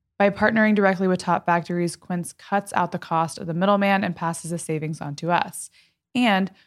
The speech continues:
Quince only works with factories that use safe, ethical, and responsible manufacturing practices and premium fabrics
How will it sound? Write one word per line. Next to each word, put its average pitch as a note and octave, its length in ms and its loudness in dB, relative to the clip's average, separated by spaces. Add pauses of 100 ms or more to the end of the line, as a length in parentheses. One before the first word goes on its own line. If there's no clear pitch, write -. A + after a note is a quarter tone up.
(160)
Quince A#3+ 340 0
only G#3 400 0
works F3+ 300 0
with E3+ 120 -8
factories F3 500 -2
that - 160 -6
use E3+ 240 -8
safe, G#3 360 0
ethical, F3 520 0 (200)
and E3+ 120 -4
responsible E3+ 580 -2
manufacturing D#3+ 600 -4
practices F#3+ 580 -2
and E3+ 220 -8
premium A3 420 -2
fabrics F3 540 0